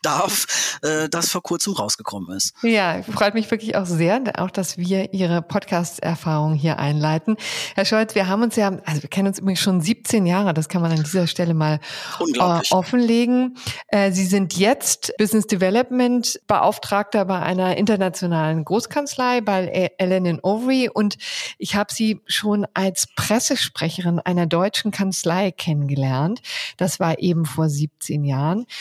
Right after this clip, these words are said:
Speaker 2: Und ich weiß ja von Ihnen, dass Sie sehr offen mit Ihrer eigenen Transidentität umgehen. Aber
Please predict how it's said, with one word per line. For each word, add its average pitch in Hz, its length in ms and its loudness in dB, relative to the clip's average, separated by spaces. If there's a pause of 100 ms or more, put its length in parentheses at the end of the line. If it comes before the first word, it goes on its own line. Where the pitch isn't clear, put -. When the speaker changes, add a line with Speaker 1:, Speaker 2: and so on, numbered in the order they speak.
(240)
Speaker 2:
Und - 180 -2
ich - 220 0
weiß 202 260 2
ja 175 240 2
von 175 240 -2
Ihnen, 202 240 2
dass 190 160 2
Sie 185 120 0
sehr 190 240 2
offen 202 240 0
mit 185 180 0
Ihrer 165 280 -2
eigenen 170 420 0
Transidentität 143 1120 -4
umgehen. 131 560 -6
Aber 175 320 0